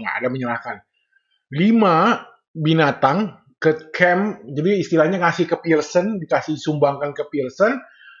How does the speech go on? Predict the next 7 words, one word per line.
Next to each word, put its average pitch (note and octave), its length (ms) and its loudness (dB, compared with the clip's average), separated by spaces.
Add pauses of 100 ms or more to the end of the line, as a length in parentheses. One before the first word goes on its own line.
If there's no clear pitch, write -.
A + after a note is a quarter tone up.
(140)
atau C#3 560 -2
menjual D#3 480 0
ke - 160 -6
Trapper. C#3 560 0 (720)
Itu D3+ 80 -8
mudah C3+ 480 0
banget, C3 240 -2